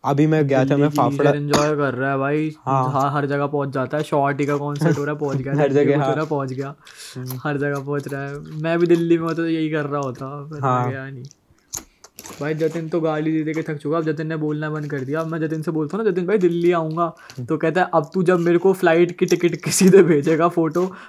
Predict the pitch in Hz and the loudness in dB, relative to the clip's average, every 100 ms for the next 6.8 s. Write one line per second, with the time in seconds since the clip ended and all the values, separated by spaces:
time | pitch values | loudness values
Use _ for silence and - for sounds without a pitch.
0 | _ 156 151 165 151 165 160 160 156 160 | _ 0 0 0 0 0 2 0 2 0
1 | 165 165 175 151 147 170 165 160 160 180 | 0 2 2 2 0 -2 0 0 2 0
2 | 160 156 - 160 151 156 170 170 156 160 | 0 -4 -2 0 0 0 -2 -2 -4 -4
3 | 160 156 147 151 151 151 180 156 139 139 | -4 -2 -2 -2 -4 -4 -2 -2 -2 -4
4 | 139 147 - 156 147 143 139 139 127 131 | -6 -10 -8 -8 -8 -8 -10 -10 -10 -10
5 | 139 143 _ - 131 123 123 139 139 135 | -12 -14 _ -8 -8 -8 -8 -8 -8 -6
6 | 135 135 135 123 120 123 127 | -8 -6 -8 -8 -8 -8 -8